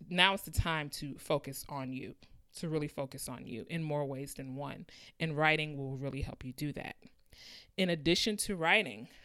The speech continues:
um, what I wanna read today, the words that are in this book are very powerful.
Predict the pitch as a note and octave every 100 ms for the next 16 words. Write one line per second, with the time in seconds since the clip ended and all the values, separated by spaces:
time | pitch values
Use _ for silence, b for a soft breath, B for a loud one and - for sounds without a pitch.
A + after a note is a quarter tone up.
0 | B - E3 D#3 D3 C#3 C#3 b b b
1 | b D#3+ E3+ E3+ E3+ D#3+ C#3 D#3 A3+ G#3+
2 | - D3 C#3+ C3 C3+ - B B B B
3 | - D3+ E3+ F#3+ - D#3+ D3+ D#3 D#3 D3
4 | C3 D3+ D#3+ C#3+ - B B - D3+ D3+
5 | D3 D3 D#3+ E3 D#3+ F3 E3+ F3+ - F#3
6 | F#3